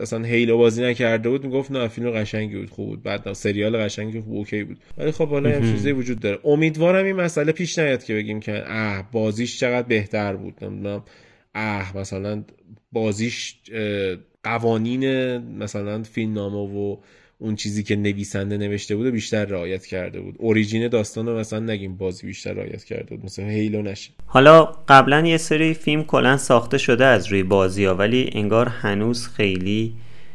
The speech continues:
Speaker 2: اه، اونطوری نبوده که راضیشون کنه که فیلم‌های دیگه
Speaker 1: دقیقاً.
Speaker 2: هم از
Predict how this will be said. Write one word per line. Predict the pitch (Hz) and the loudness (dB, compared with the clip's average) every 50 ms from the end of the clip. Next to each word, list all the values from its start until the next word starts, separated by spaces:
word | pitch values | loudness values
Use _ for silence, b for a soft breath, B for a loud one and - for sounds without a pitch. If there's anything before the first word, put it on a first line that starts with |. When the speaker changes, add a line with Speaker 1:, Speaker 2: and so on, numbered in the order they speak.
| B B B - - | B B B -8 -8
Speaker 2:
اه، | 90 90 90 85 85 82 80 80 - - - - - - - | -6 -6 -4 -4 -4 -6 -6 -8 -8 -10 -10 -10 -10 -6 -2
اونطوری | 113 117 110 - 123 120 117 135 | 0 0 0 2 2 2 4 6
نبوده | 143 143 135 120 110 107 92 98 92 | 6 6 6 6 6 4 2 0 0
که | 95 - 101 95 | 0 0 0 2
راضیشون | 92 95 95 92 90 101 95 - - 101 92 87 | 4 4 2 2 0 -2 -4 -4 -4 -4 -4 -2
کنه | - 101 98 95 95 90 90 87 82 80 - | -2 -2 -2 0 0 -2 -2 -2 -4 -6 -6
که | - 98 92 | -4 -4 -4
فیلم‌های | 87 - - 98 95 95 95 92 92 | -4 -2 -4 -2 -2 0 0 0 0
دیگه | 90 92 113 | 2 2 2
Speaker 1:
دقیقاً. | - 95 90 92 | 4 4 2 2
Speaker 2:
هم | 92 92 | 0 0
از | 92 90 82 - | 0 0 -2 -4